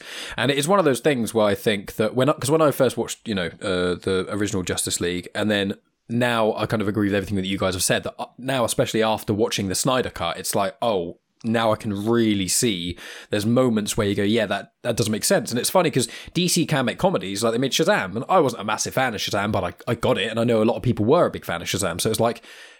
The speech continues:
you wouldn't make Shazam and then try and cut it and make it into a serious film. So I think it is, that's where the disjointedness comes from. So we'll, we'll get into the sort of the, uh, general thoughts of, of the Snyder Cut and, and whatnot, guys. Uh, and then, you know, we'll kind of go from there, and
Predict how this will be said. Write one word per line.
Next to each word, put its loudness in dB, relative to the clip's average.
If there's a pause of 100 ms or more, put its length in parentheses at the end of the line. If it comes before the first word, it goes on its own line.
(200)
you 0
wouldn't 2
make -2 (140)
Shazam 0
and -2
then 2
try 0
and -2 (140)
cut -2
it 0
and 0
make 0
it 2
into -4
a 0
serious 2
film. -2
So 0
I 2
think -2
it -2
is, 0 (340)
that's 0
where 0
the 2
disjointedness -2
comes -2
from. -4
So 2 (380)
we'll, 0
we'll 0
get 2
into 4
the 2
sort 0
of -4
the, 2
uh, 2 (200)
general 2
thoughts -2
of, 0
of -4
the -2
Snyder 0
Cut -2
and, -2
and -2
whatnot, -4
guys. 0
Uh, -2
and -2
then, 2 (260)
you -2
know, -4 (180)
we'll -2
kind -4
of -8
go 0
from -2
there, 2
and -2